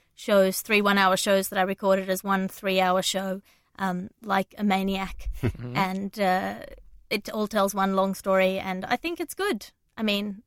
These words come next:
Speaker 1: I would, wouldn't I? Um,
Speaker 2: <laughs>
Speaker 1: but in terms of what somebody else has done, I've
Speaker 2: Uh-huh.
Speaker 1: been, if you like wizards and you like cops, there's this great, uh, series of books by a guy called Ben Aronovich,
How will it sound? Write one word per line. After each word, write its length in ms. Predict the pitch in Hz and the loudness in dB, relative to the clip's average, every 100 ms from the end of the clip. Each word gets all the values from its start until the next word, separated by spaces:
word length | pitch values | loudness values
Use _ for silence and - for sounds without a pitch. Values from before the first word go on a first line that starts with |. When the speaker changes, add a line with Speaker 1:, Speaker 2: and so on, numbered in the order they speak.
| - | -8
Speaker 1:
I 120 | 208 | -6
would, 260 | 202 185 202 | -2 -4 -4
wouldn't 200 | 190 185 | -6 -4
I? 160 | 185 - _ _ - | -6 -10 _ _ -2
Um, 400 | 208 208 220 123 156 - | 2 4 2 0 -4 -4
Speaker 2:
<laughs> 120 | 139 - _ _ _ - _ _ | -8 -8 _ _ _ -20 _ _
Speaker 1:
but 200 | 226 214 | 0 2
in 140 | 247 233 | 2 4
terms 240 | 233 226 | 4 2
of 100 | 214 | 2
what 140 | 220 | 0
somebody 220 | 233 226 233 | 2 2 2
else 140 | 247 | 4
has 120 | 247 | 0
done, 240 | 226 208 214 | 2 0 0
I've 200 | 220 202 | -2 -2
Speaker 2:
Uh-huh. 80 | 220 | 0
Speaker 1:
been, 380 | 214 214 208 - - _ - - | 2 2 0 -4 -18 _ -20 -14
if 140 | 233 | 0
you 100 | 254 | 2
like 320 | 269 339 349 | 6 4 4
wizards 540 | 269 339 254 208 196 - | 2 4 6 4 2 -2
and 160 | 208 196 | -2 0
you 80 | |
like 320 | 208 285 294 - | 4 4 2 2
cops, 560 | 240 185 - - - - _ _ | 4 4 2 -2 -2 -2 _ _
there's 240 | 220 226 | 0 0
this 140 | 233 220 | 0 -2
great, 360 | 240 269 277 - | 4 6 4 2
uh, 220 | - 226 220 | 0 2 4
series 320 | 262 240 214 | 4 4 2
of 100 | 202 | -2
books 260 | 214 - | -4 -4
by 160 | - 202 | -2 2
a 60 | 202 | 4
guy 220 | 196 196 | 2 2
called 500 | 214 202 196 208 - | 2 2 2 -4 2
Ben 180 | 214 208 | 4 4
Aronovich, 760 | 208 214 208 196 196 - - | 6 6 4 0 -10 -6 -8